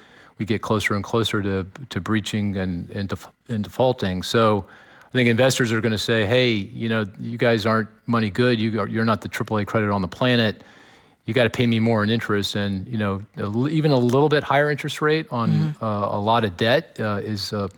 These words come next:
Speaker 1: very expensive to us as taxpayers. Uh, so, yeah, we're gonna pay for this.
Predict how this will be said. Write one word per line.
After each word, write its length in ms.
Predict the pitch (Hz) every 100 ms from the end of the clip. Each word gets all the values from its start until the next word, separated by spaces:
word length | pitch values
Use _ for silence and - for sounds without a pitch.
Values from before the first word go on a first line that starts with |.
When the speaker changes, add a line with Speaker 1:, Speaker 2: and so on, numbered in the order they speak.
| - -
Speaker 1:
very 340 | 113 98 120
expensive 540 | 110 - 120 113 110 -
to 140 | 110
us 220 | 104 -
as 140 | 104 -
taxpayers. 720 | 113 107 - 104 90 85 -
Uh, 220 | 90 85 85 -
so, 320 | - 92 87
yeah, 280 | 104 98 85 - 120
we're 160 | 104
gonna 180 | 107 104
pay 220 | 80 107
for 100 | 95
this. 300 | 87 82 -